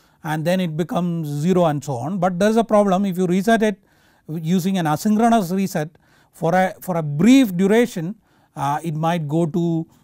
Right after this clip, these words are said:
uh, the next, uh, state and so on. Okay? Like, uh, you, you wait for the seven to come here, then you reset it, then seven, there is a glitch, seven at the output. But this is a very neat design, uh, it works perfectly. But next question is,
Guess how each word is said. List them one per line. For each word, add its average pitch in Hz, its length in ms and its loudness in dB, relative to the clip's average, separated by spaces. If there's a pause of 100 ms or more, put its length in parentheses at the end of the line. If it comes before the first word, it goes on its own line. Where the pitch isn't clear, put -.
(160)
uh, 139 340 -4
the 139 140 -4
next, 151 400 -6
uh, 135 300 -6
state 165 400 -6
and 139 160 -8
so 135 100 -10
on. 101 260 -14
Okay? 220 220 -10 (300)
Like, 143 320 -4
uh, 143 40 -6
you, 156 420 -6
you 165 200 -2
wait 170 260 -2
for 180 180 -4
the 160 100 -4
seven 196 380 0
to 208 60 0
come 196 280 0
here, 165 320 -2 (380)
then 160 160 -2
you 175 220 -2
reset 170 360 -4
it, 156 200 -6
then 151 240 -4
seven, 170 480 -4
there 151 160 -2
is 156 80 -4
a 160 60 -2
glitch, 151 480 -2 (240)
seven 170 420 -4
at 151 160 -4
the 143 60 0
output. 135 400 -6 (400)
But 175 180 -2
this 208 80 2
is 208 80 0
a 214 80 4
very 208 220 2
neat 214 240 4
design, 170 440 0 (380)
uh, 151 260 -4
it 165 220 -6
works 156 260 -4
perfectly. 156 640 -6 (440)
But 214 320 0
next 226 320 0
question 254 360 0
is, 233 260 0